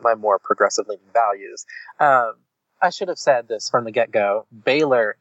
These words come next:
invited Shane Claiborne, who was already going to be in town because he does an annual fundraiser with the church under the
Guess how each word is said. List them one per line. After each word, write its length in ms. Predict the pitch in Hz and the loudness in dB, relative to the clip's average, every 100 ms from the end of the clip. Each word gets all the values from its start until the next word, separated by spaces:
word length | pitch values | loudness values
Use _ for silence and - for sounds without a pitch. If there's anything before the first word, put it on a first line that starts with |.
| - | -6
invited 920 | 120 113 101 - 120 139 113 101 98 | -6 -6 -8 -2 2 2 2 0 -2
Shane 360 | - - 113 101 | -8 -4 -4 -6
Claiborne, 680 | - 110 101 95 98 95 98 - | -2 0 0 -2 -4 -4 -6 -4
who 80 | 156 | -4
was 140 | 147 | 0
already 360 | 180 151 131 113 | 2 4 2 0
going 260 | 110 107 104 | 0 0 -2
to 80 | |
be 140 | 98 98 | -10 -12
in 120 | 95 | -14
town 460 | - 202 165 107 107 | -2 2 4 2 -4
because 300 | 110 113 - | -8 -6 -6
he 80 | 110 | -4
does 260 | 98 95 | -4 -4
an 60 | 107 - 110 | -10 -12 -12
annual 300 | 107 98 98 - | -12 -18 -6 -2
fundraiser 480 | 104 104 101 101 98 | -2 -2 -8 -8 -6
with 100 | - | -2
the 80 | - | -2
church 320 | - 104 - | 2 0 0
under 220 | 104 98 | -8 -10
the 140 | - | -8